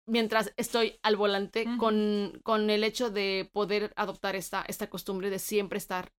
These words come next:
Speaker 1: eh, en oración, en oración. Y esta amiga me decía, "Ay, yo no, yo no sabía". O sea, se me hizo bonito eso que ustedes lo hicieran y también
Speaker 2: Ujú.
Speaker 1: yo lo hago.
Speaker 2: Ujú.
Speaker 1: Entonces, este, mm,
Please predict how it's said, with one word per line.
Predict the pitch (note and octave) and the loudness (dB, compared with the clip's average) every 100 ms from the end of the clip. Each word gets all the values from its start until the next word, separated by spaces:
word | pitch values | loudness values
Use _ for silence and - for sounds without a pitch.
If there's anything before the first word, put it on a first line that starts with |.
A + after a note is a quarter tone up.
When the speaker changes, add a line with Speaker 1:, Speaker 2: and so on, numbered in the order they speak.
| - F3+ | -12 -8
Speaker 1:
eh, | E3+ | -4
en | F#3 | -4
oración, | E3+ F3 - F3 F3 | -4 -6 -6 -6 -6
en | |
oración. | E3 E3+ A3+ G#3+ | -6 -6 -4 -4
Y | F#3+ | -2
esta | F#3+ G3+ | -4 -4
amiga | F#3+ F#3 | -2 -2
me | F3+ | -4
decía, | E3+ G3+ F#3 | -4 -4 -4
"Ay, | G3+ | -2
yo | G#3 | -2
no, | G3+ G3 | -2 -2
yo | G#3 | -2
no | G#3 | -2
sabía". | G3+ F3+ F#3 F3+ _ _ _ _ _ - | -4 -4 -4 -4 _ _ _ _ _ -2
O | |
sea, | A#3+ A3+ | 2 2
se | A3+ | 2
me | A3+ | 0
hizo | C4 | 0
bonito | A#3 A3+ A3 A3+ | 0 0 0 -2
eso | A3+ | -2
que | G#3 | -6
ustedes | - G#3 | -4 0
lo | G#3+ | 0
hicieran | G#3 A#3 A3+ A3 | 0 0 2 0
y | |
también | G#3+ F3 F3+ | -2 -2 -2
Speaker 2:
Ujú. | A#3 | -2
Speaker 1:
yo | F3+ | 0
lo | F#3 | 2
hago. | F#3 - | 2 2
Speaker 2:
Ujú. | G3 G3 G3 - - | -6 -8 -10 -12 -2
Speaker 1:
Entonces, | G#3+ G#3 G#3 G3+ G#3+ G3+ | -2 0 -2 -2 -2 -4
este, | F#3+ - G3+ F#3+ F#3 | -6 -6 -2 0 0
mm, | F3+ F3+ | -2 -4